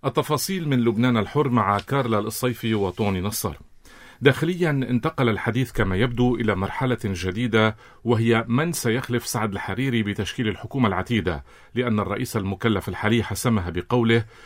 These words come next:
إنه لن يبقى إلى ما شاء الله مكلفًا غير مؤلف، مبلغًا كل المعنيين والعاملين في الملف الحكومي بقراره لتكر بوص-، بورصة الأسماء التي قيل أنها مستعدة لتحمل كرة النار والتعامل مع العهد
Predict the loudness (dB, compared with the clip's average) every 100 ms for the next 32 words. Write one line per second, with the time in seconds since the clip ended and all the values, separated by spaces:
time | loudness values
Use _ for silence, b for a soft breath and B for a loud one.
0 | B 0 2 2 2 2 0 0 -2 0
1 | 0 2 0 0 0 0 2 2 0 0
2 | 0 0 0 -2 -2 -2 0 2 2 2
3 | -2 -12 B B B B B 0 2 4
4 | 4 2 4 4 4 2 0 0 0 2
5 | 2 2 2 0 0 2 2 0 -2 0
6 | 0 -2 -6 -6 -4 -2 -2 -2 0 4
7 | 4 4 2 -4 b b -2 -2 -2 -2
8 | -2 -4 -6 -14 -6 -4 -4 -4 -4 -4
9 | -4 -6 -6 -6 2 2 2 -4 b b
10 | -2 -2 0 -4 -2 -2 0 0 -2 -2
11 | -4 0 2 2 2 0 b b b -2
12 | -2 -4 -2 -2 -2 -2 -2 0 4 4
13 | 4 -2 -4 0 2 2 2 0 0 0
14 | 0 0 -2